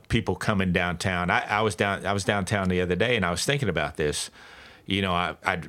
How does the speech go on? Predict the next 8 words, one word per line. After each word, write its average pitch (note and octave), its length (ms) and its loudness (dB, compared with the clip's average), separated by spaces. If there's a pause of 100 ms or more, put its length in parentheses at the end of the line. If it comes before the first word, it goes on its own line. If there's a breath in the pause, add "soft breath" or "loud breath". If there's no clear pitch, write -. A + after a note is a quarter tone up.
(300)
I F#2+ 120 -2
was E2+ 280 -6
meeting A#2+ 360 2
somebody G#2+ 560 4
for G2 180 0
lunch F#2+ 480 2
at G2 120 2
Gerard's, D#2 840 0